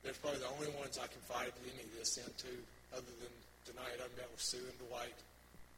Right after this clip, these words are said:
back when it first started and told them what was going on. But Phyllis came to me, and she said, "God had his word for you."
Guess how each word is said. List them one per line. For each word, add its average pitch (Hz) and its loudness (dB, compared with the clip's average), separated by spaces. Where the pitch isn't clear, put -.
back 127 4
when 123 -6
it 120 -6
first 131 4
started 127 4
and - -8
told 127 0
them 127 -2
what 120 -4
was 120 -6
going 123 -6
on. 117 -6
But - -4
Phyllis 196 10
came 170 6
to 160 4
me, 147 0
and 139 2
she - 12
said, 151 8
"God 147 8
had 151 8
his 131 2
word 143 4
for 123 -4
you." 117 -4